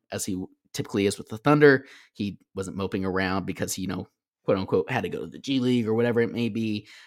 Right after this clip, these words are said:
Uh, he was equally en-, as engaged and active a-, and, uh, his communication was active as well. And Daigneault had nothing but praise pregame for J R E and how he played with the blue.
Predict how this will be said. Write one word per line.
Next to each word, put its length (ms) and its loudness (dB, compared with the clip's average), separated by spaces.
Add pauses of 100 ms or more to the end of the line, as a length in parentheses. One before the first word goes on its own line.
Uh, 120 -2
he 140 -4
was 240 0
equally 640 2
en-, 280 -4
as 180 0
engaged 480 -2
and 120 -6
active 440 -6 (480)
a-, 220 -4
and, 140 2 (340)
uh, 200 -2 (140)
his 240 -6
communication 640 -2 (760)
was 180 -4
active 300 -6
as 140 -10
well. 360 -4 (280)
And 180 -2
Daigneault 320 0
had 240 0
nothing 300 -4
but 140 -8
praise 460 -2 (120)
pregame 520 -2 (100)
for 120 -2
J 160 0
R 160 0
E 120 0
and 100 -4
how 120 -4
he 100 -8
played 380 0 (320)
with 180 2
the 80 2
blue. 360 0